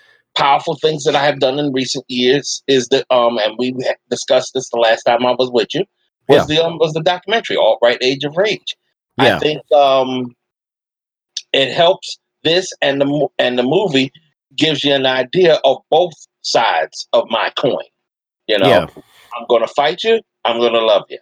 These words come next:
Speaker 1: Somewhere, <laughs> some, both can come together, but not always.
Speaker 2: Right. And so, um, I guess, um, were there ever moments,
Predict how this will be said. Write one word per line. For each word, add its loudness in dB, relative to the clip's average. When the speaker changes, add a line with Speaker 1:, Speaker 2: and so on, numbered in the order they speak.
Speaker 1:
Somewhere, 0
<laughs> -8
some, 0
both 0
can -6
come -2
together, -2
but 2
not 0
always. 2
Speaker 2:
Right. -2
And 2
so, 2
um, 0
I 0
guess, 0
um, 0
were 4
there 4
ever 4
moments, 0